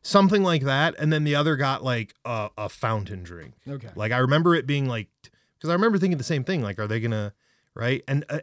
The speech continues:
Speaker 1: young me was like, "You can't possibly be drinking the sugar 'cause you don't wanna get messed up." No, bro, they need the sugar.
Speaker 2: Mm.
Speaker 1: Especially after we've talked.
Speaker 2: Right.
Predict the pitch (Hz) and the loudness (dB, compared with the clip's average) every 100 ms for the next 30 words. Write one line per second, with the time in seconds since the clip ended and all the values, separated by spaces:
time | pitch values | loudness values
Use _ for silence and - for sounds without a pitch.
0 | _ - 135 190 226 151 131 123 107 123 | _ -6 2 2 4 2 2 0 0 -4
1 | 95 87 104 110 95 135 127 113 101 95 | -6 -8 -8 -8 -4 -2 -2 -4 -6 -4
2 | 92 104 101 87 - 117 90 80 95 95 | -4 -4 -4 -8 -4 -4 -4 -10 -6 -2
3 | 107 104 101 101 107 101 135 110 - _ | 0 0 -4 -6 -6 -6 -4 -4 -8 _
4 | _ - 123 131 113 110 123 127 107 101 | _ -4 2 2 2 2 2 2 0 -2
5 | 98 78 - _ - 175 175 131 196 202 | -6 -10 -20 _ -8 -6 -4 -2 2 2
6 | 180 151 135 127 139 - 110 92 _ - | 4 2 2 2 2 2 -6 -6 _ -12
7 | 160 180 127 | -2 -2 -2